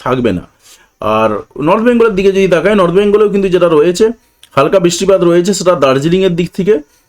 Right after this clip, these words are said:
আর দার্জিলিংয়ে কিন্তু কুড়ি তারিখ এবং একুশ তারিখ এই দুটো দিনের জন্য বৃষ্টিপাতের কথা বলা রয়েছে। আর যেটা আমরা পাচ্ছি কালিম্পং, যেটা কথা, উম, ব-, বলেই গেলাম, ওই ইন্ডি দেখতে দেখতে, সেখানেও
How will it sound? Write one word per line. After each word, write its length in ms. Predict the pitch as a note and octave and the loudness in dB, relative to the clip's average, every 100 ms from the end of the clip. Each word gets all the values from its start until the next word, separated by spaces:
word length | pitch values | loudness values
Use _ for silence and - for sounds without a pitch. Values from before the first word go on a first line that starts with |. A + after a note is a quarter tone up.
| _ _ _ | _ _ _
আর 540 | - C3 C#3 D3 D3 | -2 2 2 2 0
দার্জিলিংয়ে 480 | C3+ D3 D#3+ F#3+ G3 | 0 0 0 0 0
কিন্তু 200 | F#3 F#3 | 0 0
কুড়ি 180 | F3 E3 | 2 2
তারিখ 220 | F3 F3+ | 0 0
এবং 200 | F3+ F3 | 0 0
একুশ 220 | D#3 D#3+ | -2 -4
তারিখ 220 | - F3 F3+ | -2 0 0
এই 80 | |
দুটো 180 | D#3 D3+ | 0 -2
দিনের 220 | D#3 F3 | -2 -2
জন্য 140 | E3+ E3+ | 0 -2
বৃষ্টিপাতের 440 | E3 - E3 D#3+ | -2 -4 -4 -2
কথা 160 | E3+ F3+ | -2 0
বলা 180 | D#3+ E3 | 0 2
রয়েছে। 340 | F3 E3+ B3+ - _ _ _ _ _ _ _ _ _ - | 0 0 -6 -10 _ _ _ _ _ _ _ _ _ 0
আর 120 | C3+ D#3 | 0 2
যেটা 120 | F3+ | 2
আমরা 140 | F#3+ G3 | 2 2
পাচ্ছি 280 | F#3+ F3+ F#3+ | 0 0 0
কালিম্পং, 340 | F#3 E3 D3 C3 | 2 2 2 0
যেটা 200 | C3+ D#3+ D#3+ D3+ | 2 2 0 0
কথা, 180 | E3+ E3 | 0 0
উম, 300 | C#3+ C#3 C3+ B2+ A2 | -2 -2 -2 -4 -2
ব-, 240 | C3 C3+ C3 | 0 2 2
বলেই 180 | E3+ F#3+ | 2 2
গেলাম, 160 | E3 F3 | 2 2
ওই 80 | G3 | 2
ইন্ডি 160 | D#3+ D#3 | 0 0
দেখতে 240 | D3+ - D#3 | -2 -2 -4
দেখতে, 240 | D3 F3+ D4+ _ _ _ _ _ - - | -2 -2 -2 _ _ _ _ _ -8 -2
সেখানেও 320 | F3+ A3+ | 0 0